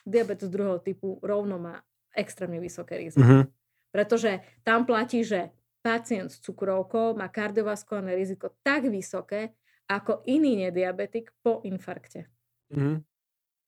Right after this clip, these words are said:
Speaker 2: To je relatívne vysoké riziko.
Speaker 1: To je veľmi vysoké. Normálne
Speaker 2: No.
Speaker 1: sa to píše, že veľmi vysoké riziko.
Speaker 2: Ľu-, ľudia si často podľa mňa nepredstavujú tú cukrovku, že s-, to berú, že vidia nejaký cukor a nejakú chorobu cukru. Ale nevedia si predstaviť, a,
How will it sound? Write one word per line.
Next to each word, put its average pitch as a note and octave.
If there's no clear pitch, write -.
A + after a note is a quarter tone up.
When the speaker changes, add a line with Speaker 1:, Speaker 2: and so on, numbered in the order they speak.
Speaker 2:
To C#3
je C#3
relatívne C#3
vysoké A2+
riziko. G#2
Speaker 1:
To F3+
je -
veľmi A3
vysoké. F3+
Normálne C4
Speaker 2:
No. C#4
Speaker 1:
sa -
to A3+
píše, A3
že G3
veľmi C4
vysoké G#3+
riziko. F#3
Speaker 2:
Ľu-, E3
ľudia F3+
si F3
často E3
podľa E3+
mňa E3+
nepredstavujú D#3
tú -
cukrovku, D3
že C#3
s-, -
to E3
berú, D#3
že D3
vidia E3
nejaký D#3+
cukor F3
a C#3+
nejakú D3+
chorobu D3+
cukru. A#2
Ale C#3+
nevedia F3+
si D#3
predstaviť, D3+
a, C3+